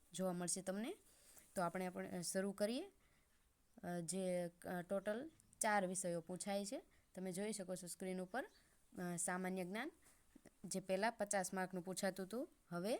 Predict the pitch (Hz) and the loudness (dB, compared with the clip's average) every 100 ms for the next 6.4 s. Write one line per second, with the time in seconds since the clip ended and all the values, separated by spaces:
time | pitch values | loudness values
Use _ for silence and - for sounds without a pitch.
0 | - - - 214 170 165 156 165 151 165 | -2 -8 -4 -2 -2 -2 -4 -6 -4 -2
1 | 185 180 208 311 - - - _ - 208 | 0 -2 -4 -8 -12 -20 -20 _ 2 4
2 | 220 185 196 196 233 233 185 202 196 208 | 4 2 0 4 4 4 0 2 2 2
3 | 214 233 214 202 208 220 247 349 226 196 | 0 0 0 0 0 -4 -4 -4 -2 -2
4 | - 165 156 - - 240 - - - - | -2 -6 -6 -8 -10 -10 -14 -20 -10 -4
5 | 247 269 214 214 214 214 214 208 214 220 | 0 0 2 2 2 2 2 2 2 0
6 | 226 226 226 240 | -2 -2 -4 -6